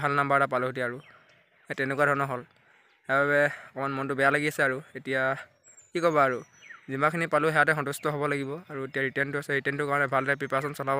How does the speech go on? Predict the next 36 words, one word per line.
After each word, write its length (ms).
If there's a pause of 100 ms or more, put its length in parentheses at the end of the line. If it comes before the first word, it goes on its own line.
লাগিব। 200 (600)
আৰু 180
আমাৰ 200
ৰিটাৰ্ণটো 360
হ'ব 120 (140)
অতি 180
সোনকালে, 320 (420)
বেছি, 280 (540)
বেছি 320 (120)
দেৰি 180 (100)
নকৰে 360
মানে। 200
এতিয়া 260
আমাৰ 200 (120)
ছাব্বিছ 280
তাৰিখে 280
লাষ্ট 180
ডেট 120
ন, 80 (120)
আমাৰ 220
তিনিচুকীয়া 400
ডিষ্ট্ৰিক্টত। 400
তাৰ 120 (100)
পাছত 380 (840)
বাক্সা 420
ডিষ্ট্ৰিক্টখন 460
আছে, 140 (140)
বাক্সা 320
ডিষ্ট্ৰিক্টত 500 (480)
ত্ৰিছ 180
তাৰিখে 240
লাষ্ট 160
ডেট। 160 (680)
আমাৰ 220
তিনিচুকীয়াত 440
ছাব্বিছ 220